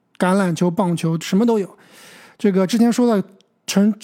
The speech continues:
这个城，这个州最大的城市 Columbus，哥伦布市，它其实也是有全美可能最大的大学，俄亥俄州立，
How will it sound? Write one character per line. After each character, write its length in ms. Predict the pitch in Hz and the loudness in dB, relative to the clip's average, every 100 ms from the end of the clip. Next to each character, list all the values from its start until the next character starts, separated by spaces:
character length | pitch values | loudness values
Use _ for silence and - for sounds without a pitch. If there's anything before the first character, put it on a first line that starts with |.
| - | -6
这 100 | - | 0
个 80 | 214 | 0
城， 200 | - 208 | 0 -2
这 120 | 233 | 0
个 160 | 220 196 | 0 0
州 220 | 254 254 | 0 0
最 160 | 277 226 | 0 0
大 240 | 262 220 | 0 0
的 140 | 175 151 _ | -2 -6 _
城 200 | - 190 | -2 0
市 240 | 208 220 - _ _ _ _ - | 0 -4 -6 _ _ _ _ -2
Columbus， 500 | 220 294 254 180 - | 0 2 0 -2 -2
哥 140 | 294 | 0
伦 160 | 302 330 | 2 2
布 140 | 349 | 0
市， 280 | 214 - 170 - _ _ | -2 -2 -6 -8 _ _
它 160 | - 202 | -4 -4
其 160 | 190 | -2
实 180 | 180 208 | 0 0
也 180 | 170 160 | -2 -4
是 200 | 151 226 | -2 0
有 240 | 175 143 - - _ | -2 -4 -12 -20 _
全 200 | - 202 | -4 0
美 160 | 233 180 | 2 0
可 140 | - | -2
能 140 | 160 190 | -2 -2
最 260 | - 349 | 0 0
大 220 | 226 220 208 | 0 -2 -2
的 240 | 170 139 | -2 -4
大 220 | - 240 | -4 -4
学， 280 | 190 180 202 - _ _ _ - | -2 0 -2 -4 _ _ _ -2
俄 160 | 196 | 0
亥 140 | 226 233 | 2 0
俄 120 | 220 | 0
州 220 | 262 311 | 0 0
立， 180 | 302 | -2